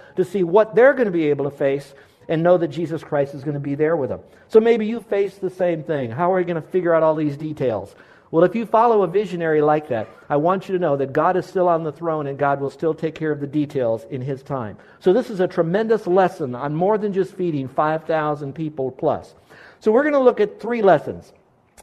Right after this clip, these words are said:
I'm gonna use a little object lesson so that when you see these, you might remember this message. The first one is the lesson of the yardstick. And so I went into my closet and I have this yardstick, and this yardstick is so old, it's coming from Atlas Building Materials, Home Improvement Center.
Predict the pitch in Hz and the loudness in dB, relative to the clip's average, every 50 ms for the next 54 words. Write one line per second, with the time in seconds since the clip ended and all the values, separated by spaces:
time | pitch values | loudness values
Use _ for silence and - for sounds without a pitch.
0 | _ _ - 165 190 185 202 226 214 220 226 214 190 190 196 214 190 170 202 - | _ _ -4 -2 0 0 0 -2 0 2 4 6 6 8 6 6 6 2 -2 0
1 | 170 165 160 165 160 185 170 - - 180 170 170 160 170 170 170 170 - - 262 | 4 4 2 2 2 -4 -10 -4 0 2 2 2 2 2 -2 -4 -4 -4 -6 -6
2 | 247 220 175 175 170 151 175 160 175 175 151 160 165 160 160 165 160 156 151 139 | -4 -2 -4 -4 -4 -4 -4 -2 -2 -2 -2 -2 -6 -4 -4 -4 -4 -4 -4 -4
3 | 147 143 - 147 135 131 - - 107 85 - - _ - - - - _ - 220 | -8 -8 -6 -6 -6 -6 -6 -8 -12 -12 -12 -20 _ -20 -20 -20 -20 _ -2 0
4 | 220 302 320 302 - 214 190 180 180 160 151 160 151 156 190 226 226 - 226 190 | 0 0 -2 -2 -2 -2 0 0 0 0 2 4 6 6 6 4 2 0 -4 -4
5 | 175 165 147 147 143 143 151 147 151 143 131 131 - - - - - - - - | -2 -4 -4 -4 0 4 4 6 6 4 4 0 -8 -16 -4 -4 -4 -4 -4 -10
6 | - - - _ - - _ _ - 151 147 - 190 185 180 170 175 226 247 247 | -20 -20 -20 _ -20 -20 _ _ -10 -4 2 4 6 6 6 6 6 4 4 4
7 | 247 226 220 190 185 - 208 190 196 196 190 190 208 185 156 139 135 139 170 208 | 4 4 2 0 -2 0 2 4 4 4 4 2 0 -2 0 -2 -2 -2 -2 -2
8 | 208 208 190 196 170 147 156 170 175 190 202 190 - - - 202 196 196 - - | -2 0 0 0 0 2 4 4 6 6 4 2 -2 -4 -4 -4 -4 -4 -8 -18
9 | - - - _ _ _ _ 147 160 214 240 180 175 190 202 208 214 202 - - | -20 -20 -20 _ _ _ _ 2 6 6 6 6 6 6 6 6 6 2 0 -2
10 | 214 208 220 180 156 - - - 196 196 196 - 175 185 208 202 170 156 - - | -2 -2 -2 -4 -6 -6 0 2 4 4 4 6 6 6 6 6 2 0 -2 -2
11 | - 185 196 208 185 - 156 139 - 135 165 196 226 226 226 240 - 180 160 175 | -4 -2 -2 -2 -2 -2 -4 -4 -2 -2 0 0 0 2 0 0 0 2 2 2
12 | 202 214 202 196 175 160 156 151 - - 160 151 139 131 131 131 175 190 220 226 | 4 4 2 0 0 -2 -2 -4 -2 -2 0 2 2 0 0 0 0 0 2 2
13 | 233 233 214 - - 214 208 202 165 165 151 139 - - 139 127 117 110 90 | 2 0 0 0 2 2 2 2 2 -2 -4 -6 -4 -2 -2 -2 -2 -4 -8